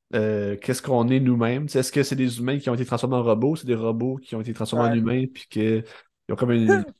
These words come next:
Speaker 1: une mémoire ou pas, tu sais, ils ont-tu, ils ont-tu une vie antérieure ou pas, on sait pas, tu sais, puis c'est pas clair,
Speaker 2: Ben,
Speaker 1: puis
Speaker 2: tu vois, déjà là, c'est un
Speaker 1: Ouais.
Speaker 2: peu comme les, les réplicantes, là, tu sais,
Speaker 1: Exactement,
Speaker 2: dans
Speaker 1: c'est la même
Speaker 2: Blade
Speaker 1: chose, hein.
Speaker 2: Runner.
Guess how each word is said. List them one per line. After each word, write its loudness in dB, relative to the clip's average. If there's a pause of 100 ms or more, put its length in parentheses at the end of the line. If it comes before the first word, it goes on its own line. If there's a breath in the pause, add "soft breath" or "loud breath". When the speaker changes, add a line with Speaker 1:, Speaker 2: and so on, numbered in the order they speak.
Speaker 1:
une -10
mémoire 4
ou 2
pas, -6
tu -14
sais, -6
ils 0
ont-tu, 0
ils 2
ont-tu 0
une -4
vie -4
antérieure 0
ou -4
pas, -4
on -4
sait -6
pas, -10
tu -18
sais, -12
puis -20
c'est -20
pas -2
clair, -2
Speaker 2:
Ben, 8
Speaker 1:
puis 0
Speaker 2:
tu -2
vois, 6
déjà -2
là, 2
c'est -6
un 0
Speaker 1:
Ouais. -4
Speaker 2:
peu -18
comme -4
les, -14
les -2
réplicantes, -2
là, -6
tu -4
sais, 4
Speaker 1:
Exactement, 4 (100)
Speaker 2:
dans -4
Speaker 1:
c'est -10
la -8
même -4
Speaker 2:
Blade -4
Speaker 1:
chose, -6
hein. -2
Speaker 2:
Runner. -10